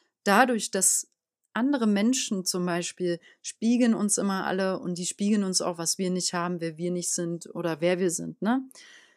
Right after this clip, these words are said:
Das heißt, wir sind dadurch schon mal ständig in, das würde ich jetzt sagen mal allgemein, wir beobachten und vergleichen uns oft. Und durch den Vergleich kommt meistens eine Bewertung mit einher.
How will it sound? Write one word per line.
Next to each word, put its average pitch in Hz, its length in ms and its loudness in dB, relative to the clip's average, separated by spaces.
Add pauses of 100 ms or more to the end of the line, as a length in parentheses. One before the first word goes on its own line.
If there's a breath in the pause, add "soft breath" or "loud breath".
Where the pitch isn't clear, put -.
(160 loud breath)
Das - 180 2
heißt, 208 340 6
wir 196 80 0
sind 190 220 2
dadurch 196 340 2
schon 196 160 -6
mal 185 140 -2
ständig 185 600 0
in, 185 480 -2
das - 280 -8
würde 214 140 -2
ich - 80 -4
jetzt - 180 -4
sagen 190 180 0
mal 185 120 0
allgemein, 180 640 0
wir 165 80 -10
beobachten 247 680 2
und 202 160 0
vergleichen 175 640 -2
uns 170 220 -4
oft. - 320 -12 (560 soft breath)
Und 190 120 -4
durch 208 140 0
den 240 160 2
Vergleich 190 600 0
kommt - 260 -6
meistens 190 420 2
eine 170 540 -2
Bewertung 160 460 -6
mit 156 160 -12
einher. 147 440 -10